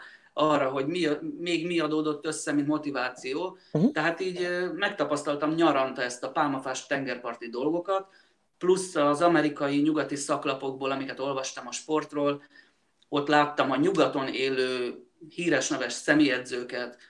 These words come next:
Speaker 1: hogy micsoda életük van, és, ö, én ebbe éltem fantáziailag, mert fiatal voltam, ö, épp hogy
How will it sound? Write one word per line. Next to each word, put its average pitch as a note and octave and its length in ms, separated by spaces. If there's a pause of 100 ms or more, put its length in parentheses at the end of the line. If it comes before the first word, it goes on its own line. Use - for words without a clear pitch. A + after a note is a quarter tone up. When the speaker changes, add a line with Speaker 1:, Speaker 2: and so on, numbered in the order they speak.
(220)
Speaker 1:
hogy B2+ 140
micsoda C3 460
életük C3+ 520
van, F#3 540
és, C#3+ 360
ö, C#3+ 280
én G#3 420
ebbe D3 240
éltem C#3 380
fantáziailag, B2 960
mert E3 160
fiatal A#2+ 460
voltam, C3+ 600 (360)
ö, D3+ 80 (380)
épp - 240
hogy A#2 220